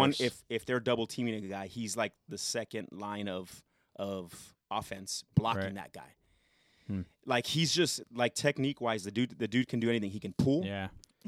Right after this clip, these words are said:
Speaker 2: I mean,
Speaker 1: He can get to the
Speaker 2: it's,
Speaker 1: second level.
Speaker 2: it's, yeah,
Speaker 1: Yeah,
Speaker 2: dude.
Speaker 1: he's, he's
Speaker 2: And
Speaker 1: incredible.
Speaker 2: I've seen him block motherfuckers thirty yards downfield, like,
Speaker 1: Pancake
Speaker 2: annihilate dude.
Speaker 1: guys, yeah.
Speaker 2: It's crazy. So his tech, his technique,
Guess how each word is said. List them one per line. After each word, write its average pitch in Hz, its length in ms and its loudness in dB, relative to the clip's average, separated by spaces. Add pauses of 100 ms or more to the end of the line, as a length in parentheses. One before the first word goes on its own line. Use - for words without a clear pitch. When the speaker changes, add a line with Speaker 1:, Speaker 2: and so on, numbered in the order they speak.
(680)
Speaker 2:
I 117 100 2
mean, 110 420 2
Speaker 1:
He 139 60 -2
can 120 100 -2
get 120 120 2
to - 80 0
the 139 40 6
Speaker 2:
it's, 156 100 4
Speaker 1:
second 110 280 4
level. 110 320 6
Speaker 2:
it's, 156 180 0
yeah, 151 120 2 (140)
Speaker 1:
Yeah, 156 160 6
Speaker 2:
dude. 151 300 4
Speaker 1:
he's, - 80 -4
he's 120 140 2
Speaker 2:
And 127 100 6
Speaker 1:
incredible. 123 280 8
Speaker 2:
I've - 40 2
seen 156 100 4
him 135 80 0
block 123 200 2
motherfuckers 131 460 -2
thirty 123 180 0
yards 123 200 2
downfield, 120 600 2
like, 107 120 -2
Speaker 1:
Pancake 120 180 4
Speaker 2:
annihilate 131 300 6
dude. 101 60 -8
Speaker 1:
guys, 113 400 4
yeah. 101 200 2 (180)
Speaker 2:
It's 127 140 -4
crazy. 131 260 4
So 113 100 0
his 135 140 4
tech, 160 240 -2
his 135 160 -2
technique, 131 480 -2